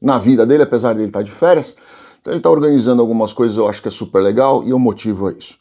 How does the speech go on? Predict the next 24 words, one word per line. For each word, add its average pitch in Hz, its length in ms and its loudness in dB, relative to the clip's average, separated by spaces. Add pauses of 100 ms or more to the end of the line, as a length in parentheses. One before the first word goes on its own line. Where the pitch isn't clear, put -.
(120)
Hoje 208 160 2
eu 226 60 4
vim 226 120 4
pra 196 140 0
cá, 127 440 0
eu 160 80 -14
queria 214 160 2
pesquisar 151 420 0
um 131 100 2
pouco 120 280 0
sobre 117 240 0
alguns 110 280 0
assuntos, - 640 -8
né? - 260 -6
Eu 113 80 -4
tenho 151 200 0
visto 135 280 0
muitas 123 440 2
pessoas 120 680 2
e - 20 -2
eu, 117 300 2
esse 120 300 -2
vídeo 214 280 -2
aqui, 139 380 -4